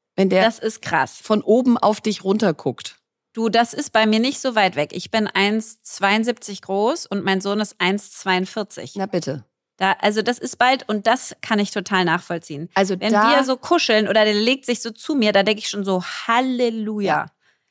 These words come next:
Speaker 1: Ja. Also
Speaker 2: <laughs> Das
Speaker 1: das finde
Speaker 2: glaub
Speaker 1: ich
Speaker 2: ich.
Speaker 1: richtig erwachsen, wenn ich da so lang gehe und dann
Speaker 2: Ja.
Speaker 1: schon irgendwie denke, also, „Boah,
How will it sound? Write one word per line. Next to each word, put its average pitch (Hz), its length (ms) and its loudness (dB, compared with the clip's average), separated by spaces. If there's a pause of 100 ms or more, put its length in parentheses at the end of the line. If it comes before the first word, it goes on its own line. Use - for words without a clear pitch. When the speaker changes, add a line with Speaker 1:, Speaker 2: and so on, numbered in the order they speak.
Speaker 1:
Ja. 170 160 -8 (520)
Also 180 180 2
Speaker 2:
<laughs> 180 60 -10
Das 214 380 0
Speaker 1:
das 339 100 -8
finde 220 200 -2
Speaker 2:
glaub 269 120 -6
Speaker 1:
ich 302 60 -10
Speaker 2:
ich. 262 60 -2
Speaker 1:
richtig 233 400 -2
erwachsen, 196 500 -2
wenn 208 140 0
ich 190 100 -4
da 190 160 0
so 190 140 -2
lang 170 320 0
gehe 226 480 0
und 196 340 0
dann 185 160 6
Speaker 2:
Ja. 180 300 4 (180)
Speaker 1:
schon - 380 -2
irgendwie 202 480 0
denke, 196 680 2 (560)
also, 175 380 -2 (260)
„Boah, 196 380 2